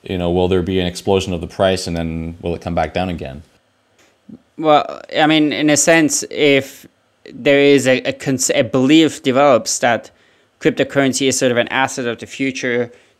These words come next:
Speaker 2: then it never has to come down per se, right? Uh, it's not like a stock where there's a bubble and there is some earnings that, you know, that are tied to the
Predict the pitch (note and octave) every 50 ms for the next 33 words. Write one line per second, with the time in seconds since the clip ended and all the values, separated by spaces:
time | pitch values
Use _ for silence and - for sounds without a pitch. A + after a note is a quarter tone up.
0 | _ _ - C#3+ C3+ C3 C3 B2+ B2 - - - E2 B2+ C#3+ A#2 - - - D3+
1 | D3 D3 D3 C#3+ - D#3 D#3 C#3+ - - A#2+ - - C3 A#2+ A2+ F#2+ C3 C#3 D#3
2 | D#3+ D#3 B2 - - A#2+ G#2 - - - B2 G#2+ G#2+ G#2 G#2 G2+ G#2 G#2+ G#2+ A#2+
3 | C3 - - _ - _ _ _ _ _ _ _ _ _ _ - B2 B2 A#2 A#2
4 | A2+ A2 A2 A2+ A#2 _ _ _ _ _ _ _ _ _ _ _ _ - _ -
5 | - - - _ B2+ D3+ - - F3 E3+ E3 A2 D3 D3+ C#3+ C3 C#3 - _ -
6 | - - - F3+ D#3 B2+ A2+ - - - - - - C3+ C#3+ C3+ C3+ B2+ B2 A#2+
7 | B2+ B2+ A#2+ B2 A#2+ A#2 - D3+ D#3+ D#3+ C#3+ C3+ C3 B2+ - - C3 C3 A#2 -
8 | C3 B2+ B2 A#2+ A#2 A2 G#2+ - - - _ _ _ _ - - - D3 C3+ B2+
9 | B2+ - C#3+ D#3+ F3 G3 G#3 G3 F3+ C3+ A#2+ A2 G#2 - - - C3+ A#2+ A2+ -
10 | - _ _ _ _ - C3 C#3+ B2+ B2 A#2 A2+ G#2+ C3 B2 A#2+ D3 D#3+ C#3+ -
11 | - - D3+ D3 C#3+ C#3+ - C#3 A#2 B2+